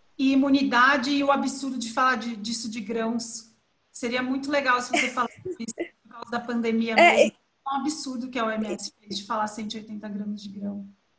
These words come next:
Speaker 2: Isso eu acho que é um absurdo e acho que é um desserviço, porque a gente não pode falar de imunidade. Imunidade é trato digestivo,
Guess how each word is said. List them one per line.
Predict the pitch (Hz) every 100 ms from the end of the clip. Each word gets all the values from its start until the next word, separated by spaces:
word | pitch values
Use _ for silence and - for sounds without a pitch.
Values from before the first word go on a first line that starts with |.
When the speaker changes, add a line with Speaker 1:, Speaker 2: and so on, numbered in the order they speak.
| _ _ _ -
Speaker 2:
Isso | 339 - 466
eu | - 370
acho | 381 339 359 349
que | -
é | 294
um | 269
absurdo | 254 247 330 370 285 269
e | -
acho | 285 311 -
que |
é | 339
um | 311
desserviço, | 339 - 508 415 320 403 - 330 _
porque | 294 320 302
a | 294
gente | 302 349 339
não | 330 302
pode | 330 359 392
falar | 339 277 254
de | 262
imunidade. | 285 269 226 202 233 302 277 -
Imunidade | 311 453 427 392 285 208 208 285 330 254 - _
é | 277 285 320 - _ _ _ -
trato | 311 254 262
digestivo, | 262 294 370 - 277 311 311 208